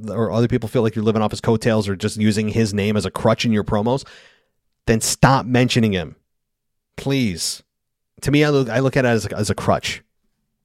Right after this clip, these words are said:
But, uh, I, I guess the point of it is to try to generate some empathy from the crowd or whatever. I don't know. But so he, he, uh, challenges Seth Rollins to a Hell in a Cell match.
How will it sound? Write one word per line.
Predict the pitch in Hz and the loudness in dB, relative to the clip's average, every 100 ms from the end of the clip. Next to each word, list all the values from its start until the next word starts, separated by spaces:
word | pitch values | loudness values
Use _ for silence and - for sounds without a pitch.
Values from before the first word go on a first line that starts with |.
| _ - _ _ - | _ -20 _ _ -2
But, | 117 107 110 | -2 0 -2
uh, | 92 85 - | -2 -2 -4
I, | 101 | -2
I | 101 | 0
guess | 117 113 | 0 -2
the | 98 | -6
point | - 127 113 | -4 -4 -2
of | |
it | 98 | -4
is | 95 | -6
to | 95 | -4
try | - 107 | -2 0
to | 95 85 - - | -2 -4 -14 -16
generate | 101 131 120 110 107 | -4 0 2 0 0
some | - 107 | -2 -2
empathy | 117 117 - 101 | 2 2 2 -4
from | 95 | -4
the | 90 | -4
crowd | - 101 95 | -2 0 0
or | |
whatever. | 95 95 92 - - _ - | 0 0 -2 -6 -20 _ -4
I | 113 | -2
don't | 87 | -2
know. | 76 _ - - - | -6 _ -20 -8 2
But | 156 - - _ _ _ _ _ | 2 2 -20 _ _ _ _ _
so | - 185 156 | 2 6 6
he, | 143 147 107 - - - | 6 2 -2 -12 -12 -8
he, | 135 160 143 | -4 -2 0
uh, | 123 120 | 0 2
challenges | - 165 175 175 135 127 | 2 4 4 2 2 0
Seth | - 127 | 0 0
Rollins | 127 123 120 - | 2 2 2 2
to | 120 | 2
a | |
Hell | 107 104 | 2 0
in | 98 | -2
a | |
Cell | - 160 147 | 2 4 4
match. | 135 127 - - | 4 2 -2 -6